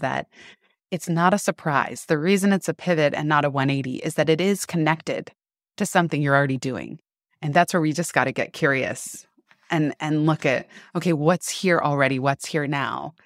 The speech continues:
Acknowledge that and then dive in. So sometimes it's a process of stripping away what's not working, like cleaning out a closet. So cleaning out a closet, it's like you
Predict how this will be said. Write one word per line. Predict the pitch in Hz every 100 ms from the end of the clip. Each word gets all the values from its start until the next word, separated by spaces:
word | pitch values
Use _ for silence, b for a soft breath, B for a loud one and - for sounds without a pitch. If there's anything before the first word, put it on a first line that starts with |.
| b _ _ _ -
Acknowledge | 180 170 165 156 156
that | 160 147 123
and | 170 160
then | 151 139 135 _ _ _ _ _ _ - - -
dive | 160 143 160
in. | 147 135
So | 131 175 -
sometimes | 160 202 208 - 151 143
it's | 147 -
a |
process | - 160 156 147 -
of | 131
stripping | - 170 156 131 -
away | 131 135 151 127 - - _ _ _ _
what's | 160 156 -
not | 123
working, | 127 98 104 107
like | 170 160
cleaning | - 170 170
out | 131 -
a |
closet. | - 147 131 - - - b b b b b - -
So | - 196
cleaning | 165 208 208 180
out | 156
a |
closet, | - 226 226 170 175
it's | 156 -
like | 147 -
you | 190 190